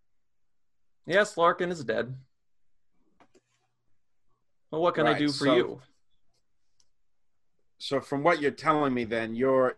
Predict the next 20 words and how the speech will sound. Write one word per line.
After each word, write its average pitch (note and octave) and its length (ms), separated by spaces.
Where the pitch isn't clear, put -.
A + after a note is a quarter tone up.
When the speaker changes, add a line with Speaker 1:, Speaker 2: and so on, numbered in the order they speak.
Speaker 2:
you're C3+ 220
whoever B2 400
was A2+ 500
possessing D#3 920
Larkin, D#3+ 400
for C3+ 120
want A#2+ 300
of A#2+ 80
a A#2 80
better A#2+ 200
word? C3 280
Speaker 1:
If G#3 200
that's A2+ 240
the - 100
term A#2+ 320
you A2+ 140
would A2+ 140
like A2 220
to A#2 100
use. C#3+ 480